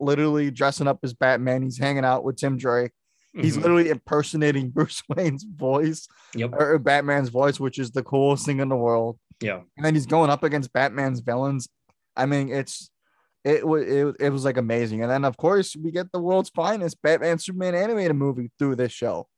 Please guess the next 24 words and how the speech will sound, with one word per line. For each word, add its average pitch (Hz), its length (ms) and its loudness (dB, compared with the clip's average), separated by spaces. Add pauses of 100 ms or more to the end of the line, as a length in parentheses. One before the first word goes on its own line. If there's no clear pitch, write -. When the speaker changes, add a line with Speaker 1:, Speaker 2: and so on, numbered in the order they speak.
(120)
Speaker 2:
Yep. 110 220 -8 (160)
Speaker 1:
Uh, 131 220 4
Speaker 2:
Yep. 120 80 0
Speaker 1:
so, 147 200 0
I 139 80 2
mean, 139 260 -2
that's 160 220 2
a 127 80 2
whole 165 260 0
nother, 127 340 0
like, 117 280 -6 (1080)
I 117 80 -2
mean, 123 180 -6
that 147 140 4
was, 151 120 2
like, 123 120 -6
revolutionary 127 920 -2 (120)
as 120 160 -4
a 110 40 -6
Speaker 2:
We 113 80 -4
Speaker 1:
kid. 131 220 0
I 98 60 -8
mean, 92 280 -14 (300)
Speaker 2:
I, 175 380 -2